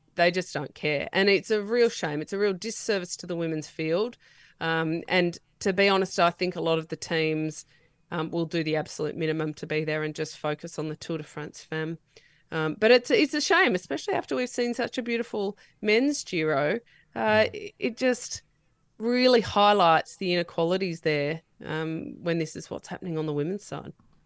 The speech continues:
Speaker 2: Yeah, to have the, no one paid from last year's race, that's really strange. And we should chase that up and find out why. Maybe next
Speaker 1: Yeah.
Speaker 2: week. Um,
Speaker 1: Bad
Speaker 2: now,
Speaker 1: debtors.
Speaker 2: th-, there's a bit
Speaker 1: Let's
Speaker 2: of
Speaker 1: get an
Speaker 2: Aussie
Speaker 1: answer.
Speaker 2: news.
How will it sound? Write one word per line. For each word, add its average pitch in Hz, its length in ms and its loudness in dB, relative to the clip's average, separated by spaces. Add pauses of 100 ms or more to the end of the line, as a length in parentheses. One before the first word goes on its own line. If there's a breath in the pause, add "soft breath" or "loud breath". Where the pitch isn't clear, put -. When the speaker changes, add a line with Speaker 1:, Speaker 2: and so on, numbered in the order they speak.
(540)
Speaker 2:
Yeah, 123 380 2 (120)
to - 180 2
have 147 320 4
the, 131 120 -6
no 147 180 4
one 117 180 2
paid 123 340 -2
from 101 240 -8
last 151 420 -6
year's 95 180 -10
race, 98 280 -12
that's - 280 -10
really 117 400 0
strange. 107 380 -4
And 110 140 -6
we 120 160 -6
should 175 180 -10
chase 131 300 -6
that 107 120 -4
up 113 200 -4
and 107 180 -10 (160)
find 120 300 -2
out 107 140 -2
why. 131 580 6 (720 loud breath)
Maybe 113 300 -4
next 113 260 -6
Speaker 1:
Yeah. 175 100 0
Speaker 2:
week. 165 300 -2
Um, 110 320 -2 (380 loud breath)
Speaker 1:
Bad 170 300 2
Speaker 2:
now, 160 200 10
Speaker 1:
debtors. - 300 0
Speaker 2:
th-, - 80 -20
there's 180 180 4
a 196 40 2
bit 226 220 0
Speaker 1:
Let's 254 160 4
Speaker 2:
of 147 80 4
Speaker 1:
get 143 120 6
an 139 40 2
Speaker 2:
Aussie 139 60 6
Speaker 1:
answer. 135 340 4
Speaker 2:
news. 156 240 -2